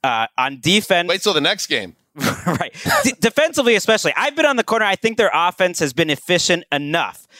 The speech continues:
Speaker 1: and that Teddy's been good enough. He's been about as good as they could have hoped
Speaker 2: He's
Speaker 1: for.
Speaker 2: fine.
Speaker 1: Right.
Speaker 2: That's,
Speaker 1: Th-,
Speaker 2: that's always
Speaker 1: and
Speaker 2: been the conversation
Speaker 1: Right.
Speaker 2: about him.
Speaker 1: And I, and I think their offense has been fine. I expected it to be a top five defense when they've been a bottom five or seven defense all year. I've been totally confused.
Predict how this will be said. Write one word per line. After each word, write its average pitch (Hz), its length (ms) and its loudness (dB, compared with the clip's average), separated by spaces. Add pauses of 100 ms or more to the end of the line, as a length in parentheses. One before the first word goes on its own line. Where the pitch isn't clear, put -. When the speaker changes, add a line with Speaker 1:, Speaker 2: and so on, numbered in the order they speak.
(200)
Speaker 1:
and 143 280 -2
that 143 140 -2
Teddy's 165 420 -2
been 147 300 0
good 147 320 2
enough. 135 380 -2
He's 117 160 -10
been 143 120 2
about 139 300 0
as 135 140 -2
good 139 180 2
as 127 100 -2
they 131 120 0
could 139 140 0
have 120 120 -2
hoped 147 220 -2
Speaker 2:
He's - 80 -10
Speaker 1:
for. 131 140 2
Speaker 2:
fine. 202 440 0
Speaker 1:
Right. 180 320 -2
Speaker 2:
That's, 175 140 0
Speaker 1:
Th-, 180 160 -4
Speaker 2:
that's 170 180 0
always 196 360 2
Speaker 1:
and 202 100 2
Speaker 2:
been 185 80 -6
the 185 80 0
conversation 180 680 0
Speaker 1:
Right. 170 200 0
Speaker 2:
about 98 160 -14
him. 156 120 0
Speaker 1:
And 180 140 0
I, 190 260 -2
and 185 120 0
I 196 80 0
think 214 180 -6
their 202 120 4
offense 175 300 0
has 147 120 -8
been 143 140 -2
fine. 208 180 0
I 147 140 0
expected 180 440 0
it 147 80 -4
to 139 80 -8
be 143 100 2
a 135 60 0
top 147 240 -4
five 123 220 -2
defense 151 400 0
when 135 100 0
they've 135 140 0
been 139 140 2
a 135 60 0
bottom 175 400 0
five 131 280 0
or 135 40 -6
seven 131 340 -2
defense 131 460 -2 (380)
all 143 180 2
year. 139 200 2
I've 135 160 -2
been 135 140 -2
totally 139 360 2
confused. 180 540 0